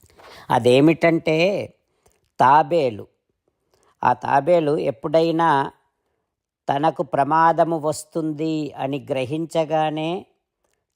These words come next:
తన అవయవాలన్నింటినీ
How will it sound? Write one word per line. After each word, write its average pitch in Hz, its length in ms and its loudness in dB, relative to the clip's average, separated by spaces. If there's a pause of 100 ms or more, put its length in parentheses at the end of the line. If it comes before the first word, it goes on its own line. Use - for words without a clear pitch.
(140)
తన 143 360 2
అవయవాలన్నింటినీ 165 2000 0